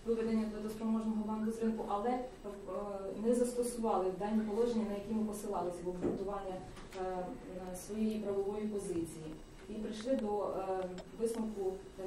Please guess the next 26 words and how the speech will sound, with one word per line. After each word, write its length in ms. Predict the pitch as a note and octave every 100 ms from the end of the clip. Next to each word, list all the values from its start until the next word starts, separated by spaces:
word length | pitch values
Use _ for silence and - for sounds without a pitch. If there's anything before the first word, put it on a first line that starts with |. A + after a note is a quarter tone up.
| F#3
е, 20 |
який 200 | G3 G3 G#3+
ми 60 | G3+
вважаємо 300 | G3 G3+ G3+
неправомірний, 840 | G3+ - G3 G3+ A3+ B3 A3+ G#3+ G#3 - - - F#3
е, 140 | F3+ F3 F3 G#3 G3+ G3
і, 240 | G3 G3
м, 80 | F#3+ - - - - F#3 F#3+ F#3+ F#3+
відповідно 380 | G#3+ A3 A3+ A3
відмовили 440 | G#3 G3+ F#3+ F3+ F3
на 140 | F#3 F#3
за-, 400 | F#3+ F#3 F#3+ F#3
задоволення. 400 | G3 G3 F3+ F3+ F3+
Хочу 160 | B3+ A#3+ G#3+ G#3+
окремо 280 | G#3+ B3 A#3+
наголосити 520 | A3+ A3 A3 G#3 F#3+ F3+
на 100 | F#3+
тому, 280 | A#3+ B3+ A3+
що 100 | A3+ A3 - - -
по 100 | A#3
суті, 320 | A3+ C4+ C4
якби 240 | G3+ F#3+ F#3
пункт 320 | A#3+ B3+ A#3+
один 220 | A3 A#3+
тридцять 320 | A#3+ A3+ A3+
один 300 | A3+ B3+ C4